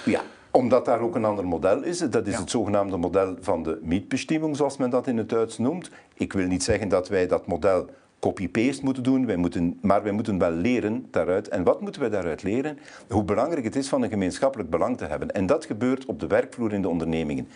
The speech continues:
Speaker 1: Vandaar dat wij zullen blijven pleiten, ook als voca. Het juiste niveau brengt het niveau van de onderhandelingen zo laag als mogelijk.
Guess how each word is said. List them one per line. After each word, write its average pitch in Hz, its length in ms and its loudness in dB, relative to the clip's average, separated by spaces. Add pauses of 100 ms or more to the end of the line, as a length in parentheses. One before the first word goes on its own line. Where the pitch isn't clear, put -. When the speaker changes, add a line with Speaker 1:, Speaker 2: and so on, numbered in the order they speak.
(100)
Speaker 1:
Vandaar 127 400 2
dat 104 180 -2
wij 87 160 0
zullen 156 280 -2
blijven 90 340 0
pleiten, 147 440 0
ook 101 180 -2
als - 160 -4
voca. 143 420 -4 (580)
Het - 220 -6
juiste 123 440 2
niveau 113 520 0 (180)
brengt 123 320 0
het 104 100 -4
niveau 104 320 2
van 127 160 -2
de 113 60 -6
onderhandelingen 127 720 0 (140)
zo 90 220 -2
laag 104 340 0
als - 180 -6
mogelijk. 82 540 -2